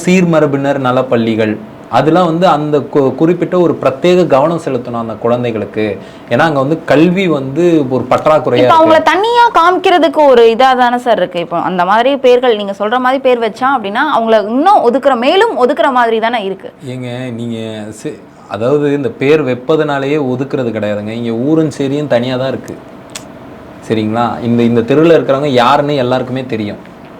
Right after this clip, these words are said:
Speaker 1: அப்படி மறைச்சு, மறைச்சு இது பண்ண, இப்ப சீர்மரபினர் பள்ளி, ஆதிதிராவிடர் நலப்பள்ளி இருந்ததுனால என்ன மாணவர்களுக்கு உடனே சாதி வெறி வந்துடுச்சா?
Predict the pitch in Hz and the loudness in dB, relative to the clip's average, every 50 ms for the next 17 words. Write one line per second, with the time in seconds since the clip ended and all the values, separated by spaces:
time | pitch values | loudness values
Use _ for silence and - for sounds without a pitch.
0 | - - - - - - - - - - - 113 107 120 120 120 117 113 123 135 | -20 -20 -20 -20 -20 -20 -20 -20 -18 -8 -4 -4 -2 0 0 0 2 2 2 2
1 | 147 - - 147 139 139 143 143 - 170 147 147 143 143 135 135 - - - - | 0 0 -2 0 0 0 0 0 0 0 0 2 0 0 -2 -4 -6 -12 -16 -16
2 | - - 110 - - - 160 175 185 175 165 156 156 147 143 147 151 156 151 - | -10 -6 -6 -4 -2 2 2 4 4 4 2 2 0 0 0 0 -2 -2 0 0
3 | 135 131 131 131 139 139 117 113 135 151 156 147 147 151 143 143 143 143 131 127 | 0 0 0 0 0 2 2 2 2 2 0 0 2 2 2 2 0 -2 -2 -2
4 | 135 131 131 131 127 127 135 143 135 127 131 127 123 120 123 135 151 151 139 131 | -2 -2 -2 -2 -2 -2 -2 -2 -2 -2 -4 -4 -4 -4 -2 -2 -2 -2 -2 -4
5 | 139 139 127 123 127 143 147 143 131 135 123 117 120 120 123 131 143 139 127 - | -4 -4 -2 -2 0 0 0 0 0 -2 -2 0 0 0 0 0 -4 -4 -4 -2
6 | 123 120 123 123 120 117 110 107 104 104 104 104 107 - - 110 | -2 -2 0 0 -2 -2 -2 -4 -6 -8 -10 -12 -12 -12 -14 -14